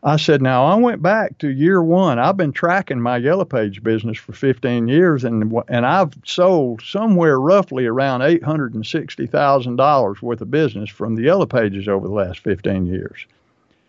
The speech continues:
And I said, "The way I look at it," I said, "if I'd have had this ad in there for all those fifteen years instead of all those expensive color big ads you told me to have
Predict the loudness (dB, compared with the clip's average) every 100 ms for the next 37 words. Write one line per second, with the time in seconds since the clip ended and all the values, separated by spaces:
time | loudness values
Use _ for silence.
0 | _ _ _ _ _ _ _ _ _ _
1 | _ _ _ _ _ _ _ _ _ _
2 | _ _ _ _ _ 0 2 2 2 2
3 | 4 4 4 4 4 2 2 2 2 -2
4 | -6 -8 -6 -2 -2 -2 -4 -4 0 2
5 | 4 2 2 0 0 0 2 2 2 2
6 | 4 2 -2 -6 -4 -4 0 0 -2 -4
7 | -8 -16 _ _ _ 0 4 4 2 0
8 | -2 -2 -2 0 -2 0 0 0 2 0
9 | 0 -4 2 2 4 4 4 4 2 -2
10 | -8 -8 -6 -6 -6 -4 0 2 2 2
11 | 2 2 2 0 -6 -2 0 0 -2 -2
12 | 0 2 0 -2